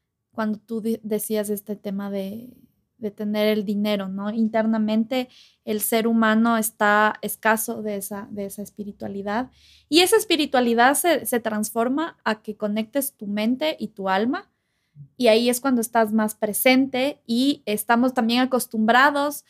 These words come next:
a, primero tenemos que tener para ser, cuando tiene que ser al revés. Primero tienes que ser, en este caso tienes que viajar adentro tuyo, a ese ser tuyo,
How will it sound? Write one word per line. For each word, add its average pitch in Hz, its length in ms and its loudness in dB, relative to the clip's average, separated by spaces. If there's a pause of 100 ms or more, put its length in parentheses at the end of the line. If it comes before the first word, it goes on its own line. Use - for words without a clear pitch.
(380)
a, 240 440 4 (260)
primero 269 580 4
tenemos 262 520 0
que 233 160 2
tener 233 600 2 (540)
para 208 300 2
ser, 220 500 2 (800)
cuando 220 240 0
tiene 247 240 0
que 240 100 -4
ser 240 220 2
al 233 160 4
revés. 202 600 -4
Primero 233 500 2
tienes 240 540 -2
que 196 180 -12
ser, - 560 2 (1500)
en 202 140 -8
este 214 180 -8
caso 214 280 -4
tienes 202 260 -12
que 202 100 -8
viajar 190 520 -2
adentro 285 400 0
tuyo, 240 420 -4 (300)
a 202 160 2
ese 240 200 2
ser 254 320 2
tuyo, 277 500 2